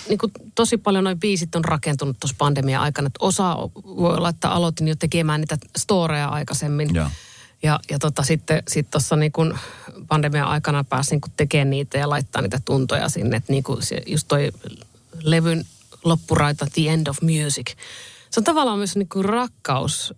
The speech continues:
Speaker 1: äh, niinku rakkauden loppumis-
Speaker 2: Mm.
Speaker 1: kappale, koska niinku tavallaan sun mielessä ei enää soine, sulla on soinut.
Speaker 2: Mm.
Speaker 1: <laughs> Ja sama, sama hengenveto on, se on tollainen, että kun ei pääse soittaa yleisölle, että siinä on
Speaker 2: Mm.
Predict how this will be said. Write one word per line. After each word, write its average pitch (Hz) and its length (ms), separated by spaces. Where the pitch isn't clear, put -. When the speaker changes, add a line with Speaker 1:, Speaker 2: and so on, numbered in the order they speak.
Speaker 1:
äh, - 60
niinku 170 320
rakkauden 135 580
loppumis- 131 680
Speaker 2:
Mm. 78 180
Speaker 1:
kappale, 131 640
koska - 300
niinku 147 300
tavallaan 143 400
sun 139 280
mielessä 147 440
ei 135 100
enää 143 180
soine, 147 400
sulla 156 240
on 139 80
soinut. 165 460
Speaker 2:
Mm. 85 140
Speaker 1:
<laughs> - 500
Ja 180 100
sama, 185 420
sama 180 280
hengenveto 151 520
on, 147 60
se 147 80
on 143 80
tollainen, 147 260
että 139 120
kun 147 80
ei 151 80
pääse 151 240
soittaa 185 400
yleisölle, 156 640
että - 160
siinä 165 180
on 190 60
Speaker 2:
Mm. 76 100